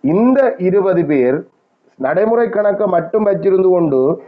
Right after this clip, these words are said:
இப்ப சேமிப்பு கணக்கையும் ஆரம்பிச்சதால இப்ப அந்த இருபது பேர்கிட்டையும் என்ன இருக்கும்? நடைமுறை கணக்கும் இருக்கும், சேமிப்பு கணக்கும் இருக்கும்.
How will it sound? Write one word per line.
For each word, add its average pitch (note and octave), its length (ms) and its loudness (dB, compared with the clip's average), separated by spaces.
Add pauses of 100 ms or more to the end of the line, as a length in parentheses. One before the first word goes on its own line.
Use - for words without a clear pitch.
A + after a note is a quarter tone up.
(120)
இப்ப F3 240 -2
சேமிப்பு G#3+ 500 0
கணக்கையும் G#3+ 460 0
ஆரம்பிச்சதால F#3 880 0
இப்ப F#3+ 280 -4
அந்த G3+ 180 0
இருபது G#3 360 0
பேர்கிட்டையும் G#3 480 0
என்ன F#3 200 2
இருக்கும்? F3 520 -2 (300)
நடைமுறை G3 460 0
கணக்கும் G3+ 460 0
இருக்கும், E3 360 -2
சேமிப்பு G3+ 500 -2
கணக்கும் E3 320 0
இருக்கும். B2 300 -4